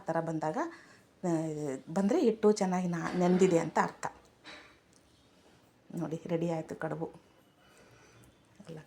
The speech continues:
ಕಡುಬು ರೆಡಿಯಾಗಿದೆ. ಇವಾಗ ಹಾಗೆ ಗಣೇಶನಿಗೆ ನೈವೇದ್ಯ ತೋರಿಸ್ಬಿಟ್ಟು ಪೂಜೆ ರೆಡಿ ಮಾಡಿದ್ರು ನಮ್ಮ ಯಜಮಾನ್ರು.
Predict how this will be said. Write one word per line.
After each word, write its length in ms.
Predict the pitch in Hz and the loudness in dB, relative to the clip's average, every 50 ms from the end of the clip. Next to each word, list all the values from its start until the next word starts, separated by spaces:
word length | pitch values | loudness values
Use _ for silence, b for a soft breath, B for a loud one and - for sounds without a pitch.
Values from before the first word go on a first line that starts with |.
| - | -14
ಕಡುಬು 220 | 160 156 160 160 165 165 | -12 -10 -8 -8 -6 -6
ರೆಡಿಯಾಗಿದೆ. 500 | 160 156 165 170 165 170 165 170 160 165 160 156 | -6 -6 -6 -6 -8 -6 -8 -6 -4 -4 -4 -4
ಇವಾಗ 160 | 151 151 165 202 - - - _ _ _ _ _ _ _ B B B B B B B B B - | -4 -4 -6 -6 -8 -8 -16 _ _ _ _ _ _ _ B B B B B B B B B -8
ಹಾಗೆ 220 | 170 170 165 165 165 156 160 165 156 - _ _ _ - - - | -8 -6 -4 -4 -4 -4 -6 -10 -14 -18 _ _ _ -10 -4 -2
ಗಣೇಶನಿಗೆ 460 | 170 165 170 165 - 170 165 165 165 165 | 0 0 0 -2 -2 -4 -2 0 0 0
ನೈವೇದ್ಯ 320 | 165 165 165 160 165 165 165 165 | 0 0 0 2 2 0 0 0
ತೋರಿಸ್ಬಿಟ್ಟು 460 | 160 156 - - - 156 - - 214 165 170 - - - _ _ _ _ _ b b b b b b b b b b b _ _ | -2 -2 -4 -6 -8 -8 -4 -4 -4 -4 -4 -6 -12 -20 _ _ _ _ _ b b b b b b b b b b b _ _
ಪೂಜೆ 260 | - 180 165 165 165 160 151 160 165 | -4 -2 0 0 0 -2 0 -2 -2
ರೆಡಿ 140 | 160 165 170 165 | -2 0 0 -2
ಮಾಡಿದ್ರು 280 | 160 160 160 - 156 160 156 | -2 -4 -4 -4 -2 -4 -2
ನಮ್ಮ 120 | 151 151 156 | -4 -4 -6
ಯಜಮಾನ್ರು. 380 | 151 - 175 165 156 156 - | -6 -4 -4 -4 -4 -4 -8